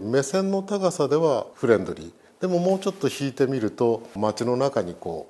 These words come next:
う渦を作っていく、そういう効果を生み出せたんではないかと思っています。まあ、この賞をいただけたことを非常に、えー、光栄に思っています。また、あの、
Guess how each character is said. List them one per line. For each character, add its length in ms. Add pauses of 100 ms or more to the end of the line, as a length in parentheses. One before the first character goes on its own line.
(100)
う 160
渦 120
を 80
作 240
っ 20
て 200
い 20
く、 320 (260)
そ 200
う 40
い 40
う 100
効 220
果 160
を 580
生 60
み 80
出 120
せ 140
た 100
ん 80
で 60
は 100
な 140
い 20
か 120
と 100
思 140
っ 40
て 160
い 80
ま 60
す。 240 (220)
ま 80
あ、 40
こ 420
の 100
賞 160
を 40
い 60
た 100
だ 120
け 100
た 100
こ 120
と 80
を 80
非 120
常 220
に、 160
え 60
ー、 320
光 340
栄 20
に 80
思 160
っ 40
て 140
い 40
ま 140
す。 100 (300)
ま 100
た、 160
あ 60
の、 340